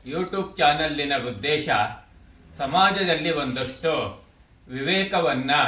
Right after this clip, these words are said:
ಪ್ರಸಾರ ಮಾಡುವ ಒಂದು ಉದ್ದೇಶ. ಆ ವಿವೇಕದ ಒಂದು ಪ್ರಸಾರದಿಂದ ಏನಾಗತ್ತೆ ಅಂದ್ರೆ, ಮನುಷ್ಯನಿಗೆ ಇರಬಹುದಾದಂಥ ಸಾಕಷ್ಟು ದುಃಖಗಳು ನಿವೃತ್ತಿಯಾಗಿ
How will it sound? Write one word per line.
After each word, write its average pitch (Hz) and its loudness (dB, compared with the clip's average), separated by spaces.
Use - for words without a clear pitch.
ಪ್ರಸಾರ 180 4
ಮಾಡುವ 147 0
ಒಂದು 131 -4
ಉದ್ದೇಶ. 127 -6
ಆ 135 2
ವಿವೇಕದ 180 0
ಒಂದು 139 4
ಪ್ರಸಾರದಿಂದ 165 0
ಏನಾಗತ್ತೆ 139 0
ಅಂದ್ರೆ, 120 -2
ಮನುಷ್ಯನಿಗೆ 170 -2
ಇರಬಹುದಾದಂಥ 151 0
ಸಾಕಷ್ಟು 170 0
ದುಃಖಗಳು 160 2
ನಿವೃತ್ತಿಯಾಗಿ 139 0